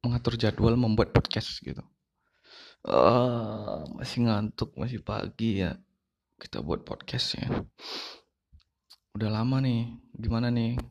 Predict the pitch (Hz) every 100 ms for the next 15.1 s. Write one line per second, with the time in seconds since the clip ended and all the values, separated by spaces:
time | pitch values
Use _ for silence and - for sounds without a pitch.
0 | - - 107 101 107 104 104 104 104 113
1 | 107 104 117 120 _ _ _ _ _ _
2 | _ _ _ _ - - 101 101 107 104
3 | 104 104 104 101 107 - - _ - -
4 | _ - - _ _ - 98 98 - 127
5 | 135 120 101 101 98 107 127 135 _ _
6 | _ _ _ 113 - 101 101 101 101 101
7 | 104 101 101 113 - - - - - _
8 | _ _ _ _ - 78 104 107 101 98
9 | 95 85 - - - - 92 92 71 62
10 | 78 - - - - - _ _ - -
11 | - 107 113 - - - 110 117 127 -
12 | - _ _ _ _ _ _ _ _ _
13 | - - - - _ - 104 113 113 117
14 | 117 117 117 117 113 113 110 110 110 110